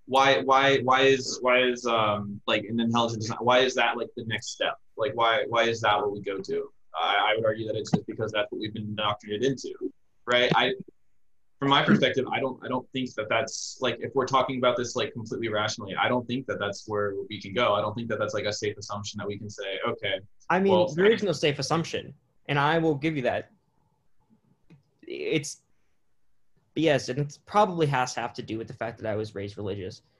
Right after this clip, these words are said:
Speaker 2: And it, you're right, it's not, there is no, but there is the fact that you can't make, there is no evidence to go off of after that point. That is the point where it becomes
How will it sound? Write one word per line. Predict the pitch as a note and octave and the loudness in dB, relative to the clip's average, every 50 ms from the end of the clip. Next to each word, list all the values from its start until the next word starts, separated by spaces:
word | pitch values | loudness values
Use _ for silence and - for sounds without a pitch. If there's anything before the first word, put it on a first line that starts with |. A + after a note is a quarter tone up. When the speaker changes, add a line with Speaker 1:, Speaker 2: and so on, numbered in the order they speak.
| _ _ _ _ _ - | _ _ _ _ _ -2
Speaker 2:
And | C3 C#3 D3 D3 - - | 0 0 0 -2 -6 -8
it, | - A2 G2+ - - - _ _ - | -8 -10 -8 -10 -12 -20 _ _ -8
you're | C#3+ C#3+ D#3 | -4 -2 0
right, | D3 E3 D3 A#2+ G2+ - - | 2 4 4 4 2 -2 -4
it's | - D3 C#3+ - - | -4 -4 -4 -4 -2
not, | D#3+ E3 E3 E3 D#3+ D#3 C#3+ - _ _ _ - C3+ - | -2 0 2 2 2 0 -2 -6 _ _ _ -16 -6 -2
there | D#3+ E3 E3+ | 0 2 2
is | F3 E3+ C#3+ - - _ _ _ _ _ _ _ _ - - | 2 0 0 -4 -12 _ _ _ _ _ _ _ _ -4 0
no, | C#3 C#3+ D3+ D#3 D3+ D3+ D3 D3 D3 C3+ - - - _ _ _ _ _ _ _ _ _ - | 2 4 4 6 6 6 6 6 4 2 -2 -6 -14 _ _ _ _ _ _ _ _ _ -6
but | C3 D#3 C#3+ D3 | -4 -4 -2 0
there | E3+ E3 | 0 2
is | D3+ E3 D3 | 2 2 2
the | - D3+ D3 D3 | 2 0 0 0
fact | D#3+ D#3 D#3 D#3 - D3 | 0 2 0 0 -2 -6
that | C#3+ C#3 C3 - _ _ _ _ _ _ _ _ _ _ _ _ _ - | -6 -6 -6 -8 _ _ _ _ _ _ _ _ _ _ _ _ _ -6
you | C3+ C#3 C#3+ - - | -6 -4 -6 -6 -10
can't | - - - E3 D#3+ D#3+ D3+ C3 - _ - | -12 -6 -2 0 2 2 2 0 -4 _ -6
make, | B2+ B2+ A#2+ A#2 G#2+ - - - - - _ _ _ _ _ _ _ _ _ _ _ _ _ _ _ _ _ _ _ _ _ _ _ - | -2 0 0 0 -2 -4 -10 -20 -20 -20 _ _ _ _ _ _ _ _ _ _ _ _ _ _ _ _ _ _ _ _ _ _ _ 0
there | D3 D#3+ | 2 2
is | E3 C#3+ D#3 | 2 2 2
no | D#3 C#3+ C3+ - - _ - | 0 0 0 -2 -4 _ 0
evidence | D3+ D3 C#3+ C#3+ C#3 C3+ C3+ - | 2 4 4 4 2 0 -2 -4
to | - - | -8 -4
go | A2+ A#2+ C3 | 0 2 2
off | C3 B2 A#2 A#2 | 2 2 0 -4
of | A#2 | -6
after | A2+ G#2+ G#2 - A2+ | -8 -8 -8 -8 -8
that | A2 - - - | -10 -10 -10 -10
point. | - G#2+ F#2 F2+ - _ _ _ _ _ _ _ _ _ _ - | -10 -10 -10 -10 -12 _ _ _ _ _ _ _ _ _ _ 0
That | C#3 C#3+ D3+ | 2 2 2
is | E3 D#3 D3 | 2 0 -2
the | D3+ C#3+ | -4 -6
point | - - - D3+ D3+ D3 - - | -6 -4 -2 0 0 0 0 -2
where | B2+ B2+ B2 | -4 -4 -4
it | A2 | -4
becomes | - A#2 G#2+ - - B2 B2 B2 A#2+ A#2+ A#2 - | -6 -10 -10 -6 -4 -4 -4 -4 -6 -8 -10 -12